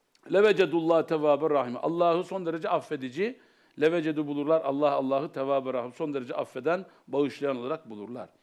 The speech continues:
Şimdi mesela Vahabilik, Selefilik diye akımlar var.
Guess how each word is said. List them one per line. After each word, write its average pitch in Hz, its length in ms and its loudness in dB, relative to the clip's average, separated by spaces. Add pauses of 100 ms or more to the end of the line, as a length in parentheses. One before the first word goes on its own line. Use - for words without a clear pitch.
(720)
Şimdi 233 380 -2 (180)
mesela 208 580 4 (340)
Vahabilik, 202 720 2
Selefilik 196 560 0
diye 190 120 0
akımlar 180 400 2
var. 120 200 -4